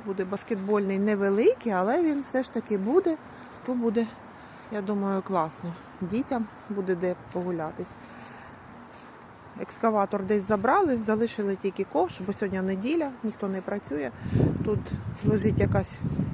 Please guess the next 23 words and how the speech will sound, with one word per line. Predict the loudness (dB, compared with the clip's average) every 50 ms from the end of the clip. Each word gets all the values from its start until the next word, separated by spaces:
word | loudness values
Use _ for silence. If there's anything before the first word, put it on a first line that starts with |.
| -4 -4 -2
плиточка | 0 2 2 2 2 0 -2 -2 -2 -2 0
така, | 2 2 0 2 0 0 0 0
будуть, | 0 0 0 0 0 0 0
мабуть, | -2 -2 -2 -4 -4
плиточку | -6 -4 -2 0 0 0 -2 -2 -4 -6
сюди | -6 -6 -6 -6 -6
настелять, | -6 -6 -6 -6 -6 -4 -4 -4 -4 -6 -8 -8
чи | -10 -12 -12 -10 -8 -8
я | -6 -4
не | -4 -4
знаю | -6 -6 -8 -8 -8 -10 -12 -14 -14
що. | -14 -14 -14 -16 -18 -20 -20 -20 -20 -20 -20 -20 -20 -20 -20 -20 -20 -20 -20 -20 -20 -20 -14 -8
От | -8 -6 -6 -8 -10 -16 -20 -20 -14
такі. | -12 -12 -12 -10 -10 -10 -10 -10 -12 -14 -14 -14 -16 -20 -20 -20 -18 -18 -18 -18 -20 -20 -20 -20 -20 -20 -20 -20 -20 -20 -20 -20 -20 -14 -10 -8
І | -8
це | -6 -4 -2 0 0 0 0 -4 -8 -16 -20 -20 -20 -20 -18
шліфувальна | -8 -6 -6 -4 -2 -2 0 2 2 2 2 0 -2 -4 -6 -10 -16 -18 -20 -20 -20 -16 -10 -8
машинка. | -6 -6 -4 -4 -4 -4 -4 -6 -6 -8 -10 -10 -10 -14 -18 -20 -20 -20 -20 -20 -20 -18 -8 -2
Ні, | 0 0 0 0
не | 0 -2 -4
шліфувальна, | -2 -2 -2 -2 0 0 2 2 2 2 0 -2 -6 -10 -12 -16 -20 -20 -10 -2
трамбувальна. | 2 4 4 6 6 4 4 4 2 0 0 -4 -6 -8 -6
О. | -4 -4 -4